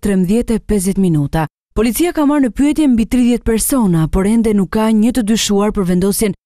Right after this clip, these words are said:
e tritolit në makinën e tij. Pista kryesore e prokurorisë mbetet një konflikt i vjetër i tij në Durrës. Prokurorët thanë për A B C News se përjashtohen dyshimet se atentati është kryer për shkak të problemeve me biznesin e ndërtimeve.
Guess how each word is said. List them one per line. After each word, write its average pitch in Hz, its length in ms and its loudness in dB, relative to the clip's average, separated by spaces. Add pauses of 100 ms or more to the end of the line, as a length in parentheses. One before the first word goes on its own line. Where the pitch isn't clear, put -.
(120)
e 185 160 0
tritolit 254 480 0
në 233 80 2
makinën 202 460 0
e - 20 -12
tij. 160 260 -2 (220)
Pista 202 320 -2
kryesore 196 560 0
e 170 80 -4
prokurorisë 196 560 0 (240)
mbetet 233 400 0
një 254 80 2
konflikt 214 480 -2
i 226 80 2
vjetër 208 400 0
i 170 80 0
tij 190 220 0
në 170 100 -2
Durrës. 156 400 -2 (240)
Prokurorët 294 560 0
thanë 277 240 0
për 254 240 0
A 262 160 2
B 226 80 2
C 262 240 0
News 240 320 0
se 180 80 0
përjashtohen 220 720 0
dyshimet 175 560 0 (240)
se - 160 -2
atentati 220 720 0
është - 240 -4
kryer 196 360 0 (140)
për - 160 -6
shkak 226 240 -4
të 240 80 0
problemeve 226 640 0
me 240 160 2
biznesin 214 500 0
e 190 60 2
ndërtimeve. 156 600 0